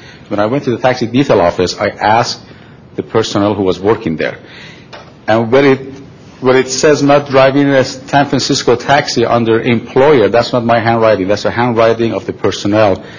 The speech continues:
working there that day. And that's after I asked her about their qualifications. And I told her that I never drove a taxi cab in San Francisco, and this medallion is extremely important to me.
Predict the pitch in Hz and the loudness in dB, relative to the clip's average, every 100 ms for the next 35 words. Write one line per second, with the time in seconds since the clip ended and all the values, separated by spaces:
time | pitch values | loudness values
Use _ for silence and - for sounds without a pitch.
0 | - - 92 107 117 113 101 98 92 - | -20 -10 -2 0 0 -2 2 2 0 0
1 | 101 98 - 101 82 - - - - 101 | 0 0 2 2 2 -4 -18 -12 -6 -2
2 | 117 127 - 123 135 - 139 120 113 117 | 0 0 -2 0 0 2 0 0 2 2
3 | 135 - - - - 135 92 90 - - | 2 -2 -10 -6 2 4 4 0 -6 -18
4 | - - 101 107 - 113 107 110 101 92 | -10 -6 0 0 0 -2 0 0 0 0
5 | 107 117 120 110 110 - - - - - | -4 0 0 0 -2 -4 -8 -18 -20 -6
6 | 107 101 - 123 139 123 110 98 101 110 | -2 -2 0 0 2 2 2 0 0 0
7 | 135 147 123 - 107 107 - 104 - - | 2 2 0 0 0 0 -6 -10 -8 -4
8 | 123 123 - - - 117 107 98 92 - | -4 -2 -6 -6 0 0 0 -4 -6 -2
9 | 113 110 110 101 139 - 92 87 87 98 | -2 -2 -6 -4 -4 -4 -4 -4 -4 -6
10 | 113 - 104 113 117 113 98 92 - - | -4 -4 -2 0 2 0 -2 -4 -4 -2
11 | 123 113 87 - 110 - 107 - 113 92 | -2 -2 -4 -2 -4 -2 -4 0 0 0